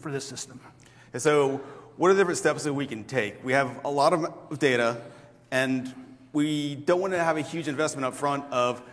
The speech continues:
Speaker 2: "Let's write this whole new solution to replace it and then flip this mo-, giant switch one day." That,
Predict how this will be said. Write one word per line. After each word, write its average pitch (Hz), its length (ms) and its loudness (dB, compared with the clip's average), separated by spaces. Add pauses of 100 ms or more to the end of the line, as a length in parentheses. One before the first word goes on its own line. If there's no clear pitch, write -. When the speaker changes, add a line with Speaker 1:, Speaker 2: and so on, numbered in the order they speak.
(160)
Speaker 2:
"Let's 123 220 -4
write 143 100 0
this 139 160 -4
whole 143 180 2
new 143 240 0
solution 147 380 -2
to 123 80 -2
replace 135 400 -2
it 135 80 -2
and 127 100 -2
then 123 160 -4
flip 160 280 -6
this 135 160 -8
mo-, 143 160 -6
giant 139 300 -2
switch - 300 -4
one 113 200 -6
day." 101 240 -6 (420)
That, - 460 -4